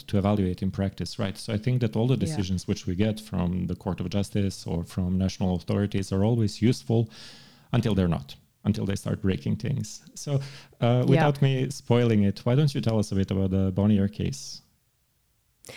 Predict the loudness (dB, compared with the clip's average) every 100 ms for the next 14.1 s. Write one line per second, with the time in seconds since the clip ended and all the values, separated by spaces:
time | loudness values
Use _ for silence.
0 | -8 2 4 4 2 6 6 6 4 4
1 | 4 4 6 6 6 6 6 4 2 4
2 | 4 2 2 2 4 4 4 4 4 6
3 | 8 6 6 4 6 4 0 -2 2 4
4 | 4 2 -2 2 4 6 6 4 0 2
5 | 4 6 6 8 6 4 0 0 2 2
6 | 0 2 4 6 6 6 4 2 0 2
7 | 2 2 0 -2 -6 -16 -20 -8 0 2
8 | 4 2 0 -2 0 2 2 2 0 2
9 | 4 6 4 2 -2 -6 -10 -20 -20 -20
10 | 0 4 6 8 8 6 4 2 2 4
11 | 2 4 2 4 4 4 4 2 4 4
12 | 4 4 4 4 4 2 4 4 4 4
13 | 4 2 2 2 2 2 2 4 4 4